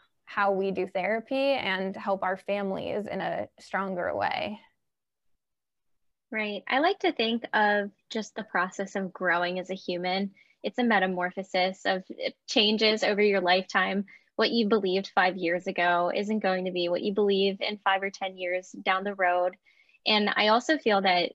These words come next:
Speaker 2: you know, the autism community is continuously changing as well. And as long as we adopt a progressive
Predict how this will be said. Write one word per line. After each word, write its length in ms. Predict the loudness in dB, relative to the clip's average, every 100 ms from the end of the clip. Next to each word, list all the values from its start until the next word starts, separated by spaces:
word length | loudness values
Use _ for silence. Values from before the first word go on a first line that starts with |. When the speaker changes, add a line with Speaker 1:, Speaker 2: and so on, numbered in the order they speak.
| -8
Speaker 2:
you 140 | -4
know, 160 | -2 -2
the 140 | 0
autism 480 | 0 -2 -4 -4 -4
community 500 | -4 -2 -2 0 0
is 300 | -2 -4 -12
continuously 720 | -4 -2 0 0 0 0 -4 -2
changing 400 | -4 -4 -4 -6
as 140 | -6
well. 500 | 0 2 4 2 -2 _ _ _ _
And 180 | 0 2
as 160 | 2 0
long 220 | 0 -2
as 100 | 0
we 160 | 0
adopt 520 | 0 0 0 0 0 -6
a 60 |
progressive 760 | -4 -4 -4 0 0 2 -2 -2